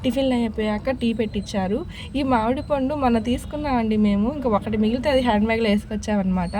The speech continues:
టిఫిన్ చేస్తూ మాట్లాడుకుంటూ నవ్వుకుంటూ ఉన్నాము. కరెక్ట్గా కరెంట్ పోయిందండి. మా వదిన అంటున్నారు, "ప్రతిరోజు కరెంట్ ఉంటుంది, మాదేందో మీరు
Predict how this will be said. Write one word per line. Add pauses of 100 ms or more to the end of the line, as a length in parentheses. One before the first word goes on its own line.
(520)
టిఫిన్
చేస్తూ
మాట్లాడుకుంటూ
నవ్వుకుంటూ
ఉన్నాము. (500)
కరెక్ట్గా
కరెంట్
పోయిందండి.
మా
వదిన
అంటున్నారు,
"ప్రతిరోజు
కరెంట్
ఉంటుంది,
మాదేందో
మీరు